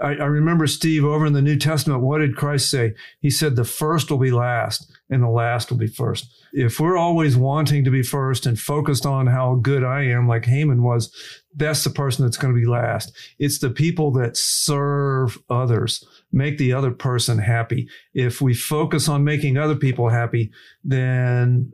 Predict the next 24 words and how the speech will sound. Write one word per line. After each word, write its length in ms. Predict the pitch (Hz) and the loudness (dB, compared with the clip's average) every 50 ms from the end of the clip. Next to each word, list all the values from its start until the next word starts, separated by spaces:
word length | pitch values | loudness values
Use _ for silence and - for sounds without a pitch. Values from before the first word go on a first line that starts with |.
| - | -2
we 180 | 143 139 143 147 | 0 0 0 2
get 140 | 120 139 123 | 2 0 0
a 80 | 123 | 0
sense 320 | 117 - - 135 127 120 - | -2 -2 -2 -2 0 0 0
of 60 | 127 | 0
reward. 400 | 120 117 120 123 127 117 117 - - - - - - | 0 2 2 2 2 0 -2 -4 -8 -16 -20 -8 -4
It 40 | 143 | -2
works 260 | 160 180 180 180 175 | 0 0 0 0 0
in 160 | 156 139 131 | 2 4 4
marriages 480 | 139 147 170 180 160 143 120 110 104 - | 4 2 2 2 2 2 0 0 -2 -2
too. 300 | - 156 160 123 104 - - - - - | -2 0 0 0 -2 -4 -8 -16 -12 -6
If 180 | - 139 135 - | -4 -4 -2 0
you 100 | 143 127 | 0 -2
focus 480 | 123 - 170 175 185 180 185 151 - 165 | -2 0 0 0 0 0 0 0 0 0
on 240 | 151 143 139 131 | 2 2 2 4
making 380 | 131 143 156 151 151 160 147 143 | 4 2 0 0 0 0 2 2
your 120 | 135 127 | 2 2
spouse 540 | 120 - - - - 160 165 170 170 139 - | 2 0 -2 -2 -2 -2 0 0 0 0 0
happy, 540 | - 127 123 117 113 - 117 113 113 110 - _ _ _ _ _ _ - | -2 -2 -2 -2 -2 -2 0 0 -2 -2 -6 _ _ _ _ _ _ -2
the 80 | 139 123 | 2 2
marriage 420 | 123 135 135 139 139 135 127 113 | 4 4 2 0 0 0 0 0
will 80 | 120 113 | 0 2
be 160 | 113 117 113 | 2 0 2
happier. 540 | 107 110 104 101 98 - 120 117 - 110 | 2 2 0 0 0 -2 -2 -2 -2 -2